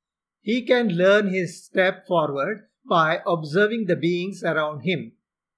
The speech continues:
As Krishna puts it, one is his own guru,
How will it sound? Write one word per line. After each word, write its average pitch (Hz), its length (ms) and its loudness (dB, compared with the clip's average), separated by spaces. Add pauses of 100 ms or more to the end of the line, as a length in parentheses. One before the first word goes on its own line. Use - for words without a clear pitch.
(840)
As 180 260 0
Krishna 226 520 0
puts 185 240 -2
it, 208 300 -2 (300)
one 175 380 0
is 226 180 -4
his 151 240 -4
own 190 320 -2
guru, 151 420 -2